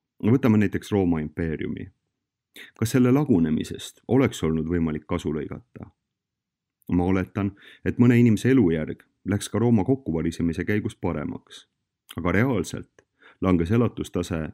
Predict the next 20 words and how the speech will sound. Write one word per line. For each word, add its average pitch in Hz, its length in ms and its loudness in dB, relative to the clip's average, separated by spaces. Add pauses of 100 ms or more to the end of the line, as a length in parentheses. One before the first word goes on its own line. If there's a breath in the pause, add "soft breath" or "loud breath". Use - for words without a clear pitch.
peaaegu 92 400 -2
kõigil 110 480 0
impeeriumi 80 560 -2
kodanikel 85 640 -4 (560)
ning 90 160 0
seejärel 98 640 0
mindi 92 260 2
üle 101 240 0 (240)
pimedale 85 480 0
keskajale. 82 680 -10 (1160 soft breath)
Kas - 160 -4
lääne 135 240 4
tsivilisatsiooni 107 800 0
lag-, 123 240 -2
langemist, 110 600 0 (100)
lagunemisest 92 720 0 (920)
on 95 120 4
võimalik 104 300 4
kasu 127 240 2
lõigata? 71 480 -6